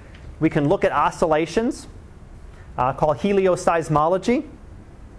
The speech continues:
meaning looking at oscillations on the sun and using that to picture what's going on deep in the interior. We can also use mathematical models. So solve those yucky, yucky equations I showed you the first, I showed you last time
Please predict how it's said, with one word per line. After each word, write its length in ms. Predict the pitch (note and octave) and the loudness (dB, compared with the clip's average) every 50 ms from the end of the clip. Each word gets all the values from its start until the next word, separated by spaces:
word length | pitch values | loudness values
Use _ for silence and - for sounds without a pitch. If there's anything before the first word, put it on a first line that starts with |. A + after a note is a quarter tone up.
| - - - - - - - - - - - | -20 -20 -20 -20 -20 -20 -20 -20 -20 -6 0
meaning 260 | E3 F3 F#3 F#3 F3+ | 2 2 4 4 2
looking 240 | F#3 F#3+ F#3 F3 E3 | 2 0 2 2 2
at 80 | D#3 C#3 | 2 4
oscillations 720 | D3+ F3 G3 - - F#3 E3 E3 F#3 F#3+ F#3 G#3+ G3 F3 E3 | 2 2 0 0 0 2 2 2 0 0 0 0 0 2 2
on 220 | D3+ E3 E3+ F3 | 2 2 2 2
the 80 | F#3 F3 | 0 0
sun 420 | - - G#3+ F#3 F3 F3+ G3+ G3 - - - - - - | 0 0 2 2 2 0 -2 -4 -6 -12 -18 -18 -10 -2
and 160 | - E3+ F3 F3+ | 0 2 2 2
using 300 | G3+ G#3+ F3 F#3+ E3+ D#3+ | 2 2 2 2 4 4
that 340 | F#3 G3 G#3 G3 E3 - - | 4 2 2 0 -2 -2 0
to 180 | F3+ E3 D#3+ | 2 2 2
picture 540 | D#3 - - - A#3+ A#3+ - - - E3 C#3+ | 0 -2 -2 -4 -4 -4 -4 -2 0 2 2
what's 260 | C#3 C#3+ F3+ F3 - | 2 2 0 -2 0
going 240 | - F#3 E3 E3 D#3+ | 0 0 2 2 2
on 280 | D3 C#3+ C#3+ D3 C#3 A#2+ | 2 2 2 0 0 0
deep 300 | A#2+ D#3 D3+ D#3+ D#3 - | 2 2 0 0 -2 -2
in 200 | C3+ C#3+ D3 C#3 | 0 0 2 2
the 140 | C#3 C3+ C#3 | 2 2 2
interior. 600 | C3+ C3+ C3 - F#3 G3 E3 B2+ F#2 C#2 - - - - - - - - - - - - - - - - - - - - - - | 2 0 0 0 0 2 0 -2 -4 -6 -10 -14 -18 -20 -20 -20 -20 -20 -18 -18 -18 -18 -18 -18 -18 -18 -18 -18 -20 -20 -4 0
We 100 | F#3 F#3+ | 0 2
can 140 | F#3+ G3 F#3 | 2 2 2
also 300 | F#3 G3 G3+ F#3+ - G#3 | 2 2 2 2 2 2
use 180 | F#3+ F#3+ E3+ | 2 2 2
mathematical 720 | D#3+ E3+ F3 F3+ F3+ - F3 E3+ E3 D#3+ D#3+ D#3 D#3+ D#3 D3 | 2 2 2 2 0 0 0 2 2 2 2 0 0 0 0
models. 580 | C#3+ C#3+ D3 E3 F3 G3+ A3+ C4 - - - - - - - - - - - - - - - - - - - | 2 2 2 2 2 2 0 0 -4 -10 -16 -18 -20 -20 -20 -20 -20 -20 -20 -20 -20 -20 -20 -20 -20 -12 -2
So 320 | - D3+ C#3 C#3 - - - | 0 0 0 0 -2 -8 -14
solve 340 | - - F3+ F3 F3+ F3 D#3+ | -2 0 2 2 2 2 2
those 340 | F3+ E3+ E3+ E3+ D3+ - - - - - - - - - - | 2 2 2 0 -4 -8 -14 -18 -20 -20 -20 -20 -14 -2 -2
yucky, 240 | E3 E3 - F#3+ F3 | -2 0 2 4 4
yucky 240 | F#3 F3+ F3+ F#3+ F3+ | 4 2 2 2 2
equations 460 | D#3+ - - E3 F#3+ G3 G#3+ A3+ G3+ | 2 4 2 2 2 2 0 0 0
I 80 | F3+ D#3 | 0 2
showed 260 | - F#3 F#3 F3+ D#3+ | 2 2 2 2 2
you 60 | F3 | 0
the 60 | E3 | 2
first, 280 | E3 - F#3+ G3 - - | 2 2 0 2 2 0
I 60 | F3 | 2
showed 240 | D#3 - F#3 F#3 E3 | 2 2 2 2 2
you 80 | F3 | 2
last 280 | E3+ F3+ F#3+ G3 F#3 - | 4 4 2 0 0 0
time 260 | - G#3+ G#3+ A#3 B3 | 0 2 2 0 -4